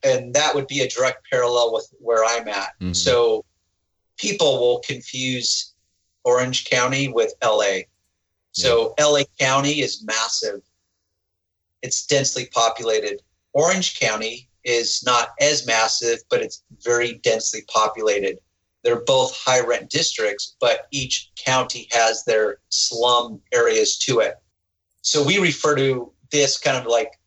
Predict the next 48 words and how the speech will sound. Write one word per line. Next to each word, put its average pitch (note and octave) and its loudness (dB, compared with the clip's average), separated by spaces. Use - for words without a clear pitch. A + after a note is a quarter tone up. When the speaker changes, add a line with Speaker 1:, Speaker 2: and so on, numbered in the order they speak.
Speaker 1:
Orange B2 -2
County A2+ -2
as A#2 -2
a G#2 -2
whole, G#2+ 0
even C3 0
though B2 4
it's A#2 0
comprised A#2 0
of, A2+ 2
let's A#2 -2
say, A2 2
I A#2 4
don't A2 0
know, G2+ -4
twenty B2+ 0
to A2+ -2
thirty A2+ -2
zip B2 -2
codes A2+ 2
or G#2+ 2
cities, A#2 -2
whatever. G#2 0
We C#3+ 0
just C#3 0
generically B2 0
call A#2 2
it A2 2
Orange C3+ 0
County A#2 -2
because A#2 -8
you - -12
can't B2+ -2
tell A#2+ 2
when A#2+ -6
you're A#2 -8
going A#2+ 0
from - -12
one A#2+ -2
city - -2
or A2 -2
one A#2+ 0
zip - -4
code A2+ 0
to G2+ -10
the G2+ -6
next. - -4
So, - 0